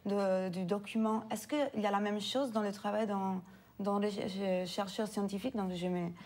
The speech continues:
je parle à toi. <laughs> Donc, euh, vraiment, ce, cette, donner cette importance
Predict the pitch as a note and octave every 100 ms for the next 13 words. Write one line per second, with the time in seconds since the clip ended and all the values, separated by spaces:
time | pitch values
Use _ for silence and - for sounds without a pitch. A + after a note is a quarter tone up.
0 | - - F#3+ F3+ F3+ G#3 A#3+ - A3+ A#3
1 | C4 A#3 G3+ - - E4 - - - -
2 | - G3+ F#3+ G3 F#3+ F#3 F#3 G3 A3 C4
3 | B3+ G#3+ F#3+ F#3 F3+ F#3+ F#3 - F#3 F3
4 | G3 A3 A#3+ G#3+ F#3 G#3 A3 A#3 - B3
5 | C#4+ -